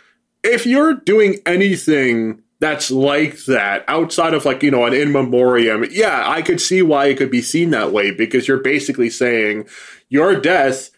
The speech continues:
we're gonna use that as the big grand finale." And it, it's supposed to be a sign of respect, but it can easily be seen as, like, something, you know, completely toxic to, to somebody's legacy. And look,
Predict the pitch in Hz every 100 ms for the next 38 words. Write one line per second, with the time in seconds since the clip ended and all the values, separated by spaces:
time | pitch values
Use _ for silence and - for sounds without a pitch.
0 | _ 156 185 240 196 208 202 160 135 113
1 | - 170 165 156 127 147 151 147 143 139
2 | 139 147 139 123 135 165 180 - 165 202
3 | 214 185 143 147 143 127 - 139 - 120
4 | 139 135 202 165 135 110 113 - 120 110
5 | 104 92 101 95 147 127 107 98 92 _
6 | - 123 98 - - - 147 117 113 101
7 | - 123 131 - - 98 - - 113 101
8 | - - - 131 131 113 107 127 139 123
9 | 123 175 220 156